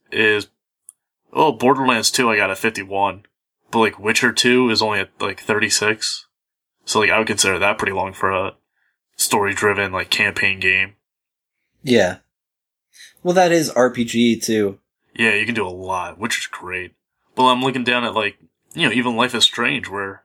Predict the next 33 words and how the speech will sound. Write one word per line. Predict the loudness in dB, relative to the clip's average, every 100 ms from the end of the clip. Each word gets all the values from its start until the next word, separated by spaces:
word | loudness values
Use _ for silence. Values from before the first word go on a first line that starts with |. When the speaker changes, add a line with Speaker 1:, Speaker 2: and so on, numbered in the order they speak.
| -2
Speaker 1:
I | -2
just | -2 -6
played | -6 -4 -4
and | -6 -20 _ _ _ _
really | -2 2 2
enjoyed | 0 0 0
it. | -2 -6
That's | -4
only | -2 0
seven | 0 0 2
hours. | 2 2 0 -6 -6 _ _ _ _ _ -20 -20 -2
Speaker 2:
That's | 0 2
what |
I'm | 2
trying | 2 2
to |
say. | 4 2
These | 4 0 2
games | 4 4 2 -2 -8 _
that | 2 4
are |
more | 4 4 2
episodic | 0 0 2 4 4 0 -2
or | 0 2 2 0 -2
movie-esque | 2 2 4 2 2 2 0 0 -2
in | -4 -6
feel, | -2 2 4 2
they, | 4 2 2 -4 -20 -20 _ 0
they | 2
don't | 4 2
have | 0 0 0
to | -4
be | -2 0 0 -2